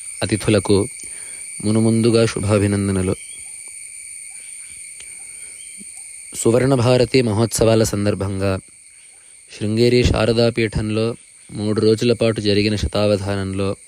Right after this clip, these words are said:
మీరందరూ చక్కగా పాల్గొన్నారు.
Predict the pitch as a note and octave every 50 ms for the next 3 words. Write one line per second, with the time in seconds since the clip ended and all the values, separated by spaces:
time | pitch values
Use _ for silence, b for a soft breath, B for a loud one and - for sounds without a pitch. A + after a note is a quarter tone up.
0 | B B B B B B B B B B B - - G2+ G2 F#2+ F#2+ F#2+ G2+ G#2+
1 | A2 G#2 G#2 G2+ - - - - - - - - G2 F#2+ - - G#2 G#2 G#2 G2+
2 | - F#2+ F#2+ G2+ G2+ G2+ G#2+ G2+ G2 F#2+ F#2 F2+ F#2 F#2